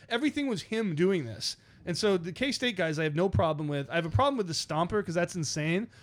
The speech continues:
And I have a problem with DeSousa. Other than that, like, a bench clearing, like, not brawl, but a bench feel-, uh,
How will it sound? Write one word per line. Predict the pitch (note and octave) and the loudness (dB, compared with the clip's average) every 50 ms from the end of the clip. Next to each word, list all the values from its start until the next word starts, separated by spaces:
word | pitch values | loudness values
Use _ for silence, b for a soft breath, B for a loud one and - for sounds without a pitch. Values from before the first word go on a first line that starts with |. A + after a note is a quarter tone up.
| b b b b | b b b b
And | F#3 F3+ | 0 2
I | F#3 F3+ | 2 2
have | F#3 G3 | 2 2
a | F3 | 0
problem | - G3 F#3+ F#3 F#3 | 2 2 2 2 2
with | F3+ E3 | 0 -2
DeSousa. | D#3+ D3+ - - G#3 G3+ - - E3 - | -4 -4 -2 -2 -2 -2 -2 -4 -4 -2
Other | - G#3+ A#3 A#3+ | 2 2 2 2
than | G#3+ F#3+ F3 E3+ | 2 0 0 0
that, | F3 F#3 F#3 E3+ - | 2 2 2 0 0
like, | D3 D3 C#3 | -2 -4 -2
a | C#3+ | -2
bench | B2+ E3 D#3+ E3 - - | 0 0 -2 -2 -4 -4
clearing, | - F3+ F3 E3+ E3 D#3+ D#3 | -2 0 0 0 0 -2 -4
like, | D3+ C#3+ C3+ C#3 C3+ - - b b b b b b b | -4 -4 -4 -6 -6 -8 -12 b b b b b b b
not | A3+ C4 B3+ F#3 | 0 0 2 4
brawl, | - E3 D#3+ D#3 E3+ G3+ | 4 4 6 8 6 6
but | F3 E3+ D#3 | 4 2 0
a | D3 | 4
bench | D3+ F#3 F#3 - | 4 4 4 2
feel-, | - - - G3 F#3+ F#3 - F#3+ | -2 -2 0 0 2 0 0 2
uh, | F3+ D#3+ D3 C#3+ C#3 | 2 2 2 2 0